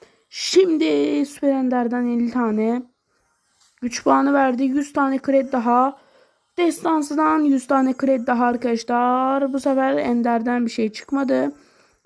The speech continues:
Bastım Ender'den. Yine arkadaşlar. Şimdi açıyoruz. Yetmişinci, yetmiş birinciydi bu. Bakalım ne çıkıyor.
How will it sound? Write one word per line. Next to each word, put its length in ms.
Bastım 460
Ender'den. 1120
Yine 300
arkadaşlar. 640
Şimdi 280
açıyoruz. 720
Yetmişinci, 720
yetmiş 600
birinciydi 540
bu. 300
Bakalım 380
ne 80
çıkıyor. 640